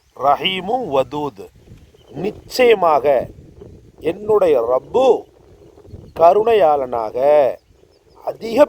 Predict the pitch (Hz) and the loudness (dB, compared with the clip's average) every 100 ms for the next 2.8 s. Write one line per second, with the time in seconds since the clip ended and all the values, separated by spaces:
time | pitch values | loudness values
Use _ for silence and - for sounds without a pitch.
0 | - 233 - - 165 165 156 131 123 120 | 0 -2 -2 -2 -10 -8 -4 -4 -4 -6
1 | - - - - - _ _ _ _ _ | -8 -14 -20 -20 -20 _ _ _ _ _
2 | _ _ - - - 139 185 240 | _ _ -20 -16 -8 0 4 4